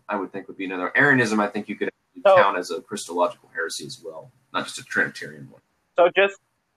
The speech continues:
Speaker 2: so just to, uh, backtrack, a Christological heresy, as, as Caleb, is, you know, no, all of the things that he just mentioned,
Speaker 1: No.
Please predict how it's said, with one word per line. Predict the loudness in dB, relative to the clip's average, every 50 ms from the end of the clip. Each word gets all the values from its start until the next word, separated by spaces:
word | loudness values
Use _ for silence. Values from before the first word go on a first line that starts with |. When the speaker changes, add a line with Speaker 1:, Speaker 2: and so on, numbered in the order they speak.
| _ _ 0
Speaker 2:
so | 0 4
just | 4 4 2 2 0 -2
to, | 2 2 4 4 4 2
uh, | 4 4 2 2 4 4
backtrack, | 4 4 4 0 -2 2 2 2 2 0 _
a | -14 -4
Christological | 0 0 0 0 2 _ 2 4 6 4 4 4 0 -6 -4 -2 -2 0 0 -2 -4 -10 -12 _ _ _ _ _ _
heresy, | 4 6 6 6 4 2 0 -4 -4 -4 -2 0
as, | 2 2 2 2 0 -10 _ _ _ _ _ -2
as | -2 -2 -2 _ _ _ _ _ _ _ _ _ _ _ _ _
Caleb, | 2 4 4 6 6 4 2 2 -2 _ _ _ _ _ _ _ _ _ _
is, | -16 -16 _ _ _
you | -14 -12
know, | -4 -2 0 0 0 -2
no, | -6 -2 -2 -2 0 2
all | 4 4 6 6
of | 4 2
the | 0 -6
things | -2 -2 -2 -2 -2 -4
that | -4 -6
he | -6 -6
just | -8 -8 -8 -8
mentioned, | -4 -2 -2 -2 -2 -4 -6 0 4
Speaker 1:
No. | 4 4 4